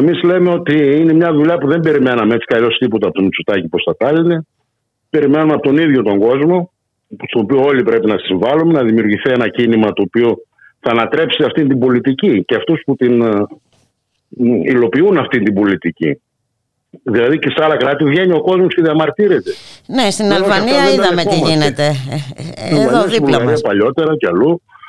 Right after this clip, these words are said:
Speaker 1: Στην Βουλγαρία παλιότερα κατέβασαν τον υπουργό, έπεσαν υπουργοί, άλλαξαν τα πράγματα. Και εμείς προσπαθούμε και εμείς να συμβάλλουμε σε αυτό, γιατί δεν ήταν, αν κάτι που μπορούμε να το κάνουμε, θα το φτιάχναμε μόνοι μας, αλλά δεν είναι. Αυτό είναι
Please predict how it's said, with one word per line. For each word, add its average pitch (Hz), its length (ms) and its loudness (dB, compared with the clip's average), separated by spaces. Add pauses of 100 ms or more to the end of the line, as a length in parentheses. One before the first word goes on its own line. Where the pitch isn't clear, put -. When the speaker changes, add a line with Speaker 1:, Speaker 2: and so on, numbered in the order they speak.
(400)
Speaker 1:
Στην - 200 -14
Βουλγαρία 165 420 0
παλιότερα 123 440 0
κατέβασαν 143 540 0
τον 139 120 2
υπουργό, 160 440 2
έπεσαν 107 440 0
υπουργοί, 98 520 -2 (380)
άλλαξαν 147 420 -2
τα 143 80 0
πράγματα. 135 420 0
Και 147 140 -2
εμείς 180 220 0 (1000)
προσπαθούμε 180 680 0
και 180 120 -2
εμείς 156 240 2 (720)
να 131 180 -2
συμβάλλουμε 131 600 0
σε - 120 -8
αυτό, 139 220 -2
γιατί 147 220 0
δεν 147 180 2
ήταν, 127 360 0
αν 139 260 0
κάτι 151 200 -4
που 131 80 -2
μπορούμε 127 380 2
να 110 80 0
το 101 60 -4
κάνουμε, 147 220 0
θα - 40 -6
το 117 60 -10
φτιάχναμε 135 500 0
μόνοι 104 160 0
μας, 92 180 -2
αλλά 127 160 2
δεν 123 180 2
είναι. 110 180 2
Αυτό 143 260 0
είναι 143 200 2